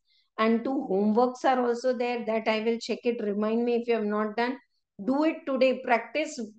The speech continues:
It will make it very easier for me if you practice and come those residential status and those problems we have solved in class. I have not taken any cro-, problem जो आप इंटर में बहुत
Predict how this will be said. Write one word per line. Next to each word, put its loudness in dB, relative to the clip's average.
It -10
will -2
make 0
it -6
very 6
easier -2
for 0
me 0
if -6
you -2
practice -2
and -2
come 0
those 2
residential -4
status -2
and -4
those -2
problems -6
we -6
have -12
solved -10
in -10
class. -14
I 0
have 0
not -2
taken -2
any 2
cro-, 2
problem 0
जो 2
आप 6
इंटर -2
में -2
बहुत 0